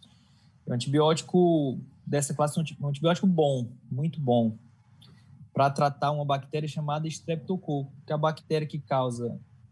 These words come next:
é, inflamação na garganta, amidalite bacteriana aguda. A gente já vem, é, nos últimos anos, enfren-, enfrentando um problema, é,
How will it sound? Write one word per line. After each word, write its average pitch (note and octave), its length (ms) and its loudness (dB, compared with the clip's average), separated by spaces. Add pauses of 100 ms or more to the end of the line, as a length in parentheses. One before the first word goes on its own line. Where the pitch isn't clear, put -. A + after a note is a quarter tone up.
(160)
é, C#3 480 0
inflamação D3+ 520 -4
na F3 120 0
garganta, D#3 520 -2 (880)
amidalite C3 520 2
bacteriana B2+ 560 0
aguda. A#2 340 -4 (760)
A C#3 100 2
gente F#3 220 2
já F3+ 140 6
vem, C3+ 480 0 (340)
é, B2+ 140 2
nos B2+ 200 -2
últimos C3+ 380 -2
anos, C3 280 -4
enfren-, C3+ 440 -2
enfrentando C3 480 0
um C#3 80 0
problema, B2 680 2 (960)
é, B2 760 4